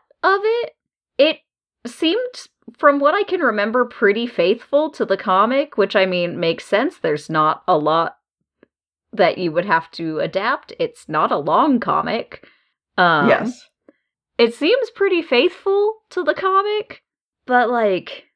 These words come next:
Speaker 1: I don't remember a lot about it. I remember watching it and being like, "Well, I do like a sort of last stand narrative."
Speaker 2: Yeah.
Speaker 1: And then I never watched it again. <laughs>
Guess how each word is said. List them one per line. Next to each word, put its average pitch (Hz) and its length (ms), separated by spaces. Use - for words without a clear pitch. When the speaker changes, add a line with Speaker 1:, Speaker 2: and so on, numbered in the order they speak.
Speaker 1:
I 202 160
don't 262 200
remember 277 340
a 240 80
lot 262 220
about 254 360
it. 247 260
I 202 60
remember 247 460
watching 220 500
it 202 220
and 190 160
being 208 260
like, 180 420
"Well, 349 400
I 233 140
do 285 380
like 277 300
a 240 60
sort 233 320
of 202 100
last 180 560
stand 175 800
narrative." 151 840
Speaker 2:
Yeah. 302 520
Speaker 1:
And 214 160
then 226 160
I 214 120
never 233 280
watched 226 440
it 180 100
again. 151 420
<laughs> - 60